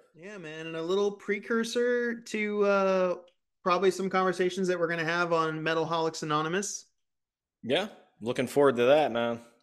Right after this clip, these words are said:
Speaker 1: Yeah, man, so keep an eye out. We're gonna get that up and running as soon as possible, but Roy will be back, as always, on Midnight Terrors. He's, him and Zach are basically, like, official co-hosts at this point.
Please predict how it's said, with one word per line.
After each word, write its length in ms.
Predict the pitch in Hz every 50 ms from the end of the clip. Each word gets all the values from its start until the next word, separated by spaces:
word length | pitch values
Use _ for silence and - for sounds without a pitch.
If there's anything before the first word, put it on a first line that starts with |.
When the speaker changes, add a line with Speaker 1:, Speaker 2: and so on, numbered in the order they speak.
| _ - 147
Speaker 1:
Yeah, 220 | 147 160 170 175
man, 260 | 170 156 147 147 147
so 140 | 135 - 151
keep 220 | 147 - 226 233 240
an 60 | 226
eye 180 | 208 208 208 214
out. 220 | 220 214 214 190
We're 100 | 185 190
gonna 180 | 185 202 202 190
get 200 | 190 196 196 196
that 200 | 208 208 202 196
up 180 | 190 196 190
and 120 | 190 185 190
running 300 | 185 185 190 190 185 180
as 120 | 160 -
soon 200 | - 190 180 175
as 80 | 170 175
possible, 520 | - 175 165 165 170 - 180 180 185 180
but 160 | 175 170 147
Roy 160 | 160 190 202 208
will 100 | 208 202
be 100 | 196 202
back, 300 | 180 185 180 185 180 -
as 200 | 175 170 170 160
always, 340 | 160 160 160 165 165 160 143
on 140 | 160 151 151
Midnight 300 | 151 151 151 147 151 147
Terrors. 340 | - 151 147 147 147 147 139
He's, 260 | 147 160 160 151 151 - -
him 260 | 139 180 196 202 196
and 120 | 190 185
Zach 260 | 160 170 170 165 160
are 60 | 165 156
basically, 400 | 156 151 151 147 - - 151 147
like, 220 | 147 139 135 139
official 340 | - 139 - 151 135 - 139
co-hosts 360 | - 143 139 139 139 135 135
at 120 | 143 139 135
this 140 | 147 135 139
point. 360 | - 151 143 139 139 147